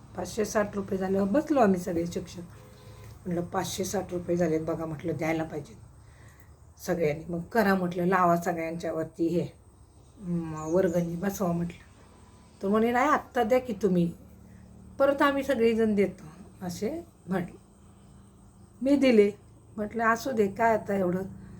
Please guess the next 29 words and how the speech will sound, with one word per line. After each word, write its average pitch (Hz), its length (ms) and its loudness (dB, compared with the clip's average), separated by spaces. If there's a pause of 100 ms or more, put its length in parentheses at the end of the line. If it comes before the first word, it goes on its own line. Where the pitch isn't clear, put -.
(240)
पाचशे 180 320 2
साठ 254 240 2
रुपये 254 240 0
ही 240 120 -2
काय 240 160 0
रक्कम 233 340 0
मोठी 208 300 0
नव्हती." 175 300 -4 (920)
पण 220 460 6 (1120)
खरं 196 160 2
सांगते 185 360 -2
मी 175 220 0
तुम्हाला, 175 460 0 (840)
त्यांनी 190 520 2
दुसऱ्या 185 380 0
महिन्यात 190 300 2 (100)
पण 202 100 -2
चहाचे 175 360 -6
पैसे 170 280 -6
दिले 160 200 -6
नाहीत. 160 160 -12 (260)
तेव्हा 185 240 0
पण 196 180 -2
म्हणले, 190 360 4 (640)
"करा 202 200 6
आता 190 160 2
पहिल्या 185 340 2
सत्रातला 185 540 -2
चहा, 185 320 -2